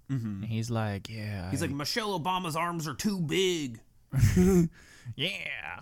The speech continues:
Speaker 2: Well, no, there was the guy that also said that he was, uh, that he was, like, a kid or, like, a young man that was invited to the White House and Obama would have sex with him. Do you remember that?
Speaker 1: Oh, I don't.
Speaker 2: Yeah. It was this, like, scandal where they, he, they, he, like, they hid this sexual,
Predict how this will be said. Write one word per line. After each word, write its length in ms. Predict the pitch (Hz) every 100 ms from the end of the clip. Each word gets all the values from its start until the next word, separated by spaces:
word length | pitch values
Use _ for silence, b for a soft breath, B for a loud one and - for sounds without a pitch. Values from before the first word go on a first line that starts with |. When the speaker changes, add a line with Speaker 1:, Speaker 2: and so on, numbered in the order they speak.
| 139
Speaker 2:
Well, 140 | 175
no, 120 | 185
there 140 | 185 185
was 120 | 160
the 60 | 156
guy 180 | 156
that 100 | 160
also 240 | 143 139 139
said 240 | - 143
that 120 | 139 -
he 120 | 131
was, 380 | 120 107 104 117
uh, 280 | 101 95 107 b b b _
that 140 | 113 101
he 120 | 120
was, 260 | 107 104 101
like, 300 | 95 90 -
a 80 | 113
kid 500 | - 123 113 113 110
or, 220 | 104 104
like, 260 | 101 95 95
a 40 |
young 300 | 101 101 101
man 300 | 95 98 101
that 80 | 95
was 120 | 98
invited 340 | 101 101 101 98
to 80 | 98
the 60 |
White 260 | 92 92 95
House 440 | 107 98 98 104 95
and 260 | 90 87
Obama 340 | - 101 92 90
would 120 | 92
have 140 | 87 87
sex 240 | 90 -
with 80 | 104
him. 160 | 104 107 _ _ _ _
Do 60 | 120
you 40 |
remember 200 | 117 104
that? 180 | 95 104
Speaker 1:
Oh, 140 | 104 101 _ _ _ _
I 60 | 110
don't. 320 | 101 113 202
Speaker 2:
Yeah. 320 | 117 117 107 113 _ _
It 60 | 127
was 140 | 113
this, 140 | 110 120
like, 140 | 110
scandal 520 | - - 107 107 98
where 100 | 98
they, 80 | 98
he, 120 | 110
they, 140 | 95 113
he, 120 | 101
like, 280 | 120 107 98 B B -
they 120 | 127
hid 500 | - 123 139 127 113
this 140 | 113
sexual, 760 | - - - - 113 101 98